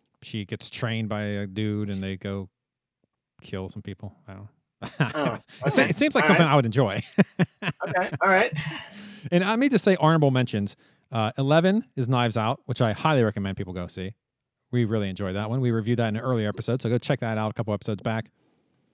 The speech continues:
Speaker 1: And Frozen two is still in there at thirteen. And Parasite, our feature presentation, is at fourteen, at thirty-three million.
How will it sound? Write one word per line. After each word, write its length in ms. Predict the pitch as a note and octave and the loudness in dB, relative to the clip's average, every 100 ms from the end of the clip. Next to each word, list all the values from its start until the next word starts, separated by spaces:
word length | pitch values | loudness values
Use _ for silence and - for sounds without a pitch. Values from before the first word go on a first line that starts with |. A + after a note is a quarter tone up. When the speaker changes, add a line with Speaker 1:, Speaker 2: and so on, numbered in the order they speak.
| - _ _ | -20 _ _
Speaker 1:
And 220 | C3+ C3 | 0 2
Frozen 320 | C3 D#3 C#3 | 6 6 6
two 240 | C3 D3+ A3 | 6 6 6
is 80 | - | 4
still 200 | C#3+ C3+ | 4 4
in 40 | |
there 120 | C3 B2 | 2 0
at 60 | |
thirteen. 560 | C3 B2 - D#3 E3 E3+ - _ - | 0 -2 2 2 2 0 -4 _ -6
And 100 | D3+ | 0
Parasite, 560 | F#3 B3 A3 D3+ F3 - _ _ | 4 4 4 6 6 2 _ _
our 360 | D3 C#3 C3 B2 _ | 2 4 2 0 _
feature 180 | A#3 E3 | 0 4
presentation, 540 | F3 D#3 F3 A3 F3 | 2 2 2 0 0
is 60 | D#3 | 0
at 100 | F#3 - | -2 0
fourteen, 560 | A#3+ D#4+ - B2 F2 F#2+ _ _ _ | 0 0 0 -4 -4 -16 _ _ _
at 120 | B2+ - | -8 0
thirty-three 360 | G#3 F#3 F#3 | 2 2 2
million. 340 | F3+ C#4 B2 | 2 0 -2